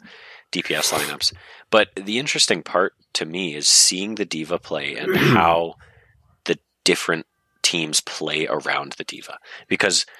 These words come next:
Speaker 1: essentially what you're, you're singling out there, Chris, is the fact that False would,
Speaker 2: Mm-hmm.
Speaker 1: I don't wanna say abandon his team,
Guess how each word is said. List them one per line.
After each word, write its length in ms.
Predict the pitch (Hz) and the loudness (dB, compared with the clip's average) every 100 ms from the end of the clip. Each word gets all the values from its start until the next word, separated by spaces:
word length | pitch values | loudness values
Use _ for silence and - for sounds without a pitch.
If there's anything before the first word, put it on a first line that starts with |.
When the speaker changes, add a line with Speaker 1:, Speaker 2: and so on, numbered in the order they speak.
| - - | -20 -6
Speaker 1:
essentially 440 | - - 151 - 147 | 2 4 4 4 4
what 180 | 110 - | 4 2
you're, 260 | 90 82 71 | 0 0 -4
you're 160 | 78 82 | -6 2
singling 440 | - 98 82 71 | 2 2 -2 0
out 160 | 95 143 | -2 -2
there, 120 | 80 | -6
Chris, 300 | - 78 - | -4 -2 -2
is 160 | 78 82 | -2 -4
the 80 | |
fact 360 | 78 98 90 - | 0 2 0 2
that 260 | 82 76 - _ _ _ _ _ _ - _ _ - | 2 2 0 _ _ _ _ _ _ -8 _ _ -14
False 640 | - 104 117 151 - - _ - _ _ - | 2 2 4 2 0 -2 _ -20 _ _ -14
would, 640 | 87 95 92 87 80 82 _ _ _ _ _ _ - | 0 6 6 6 2 -8 _ _ _ _ _ _ -6
Speaker 2:
Mm-hmm. 180 | 110 85 - _ _ _ 131 | -6 -6 -12 _ _ _ 0
Speaker 1:
I 20 | |
don't 100 | 170 | 2
wanna 120 | 165 | 2
say 180 | 160 135 | 0 0
abandon 480 | 85 - 85 90 87 | 2 2 2 2 0
his 180 | 87 - | -2 -4
team, 380 | 76 85 98 | -6 -14 -14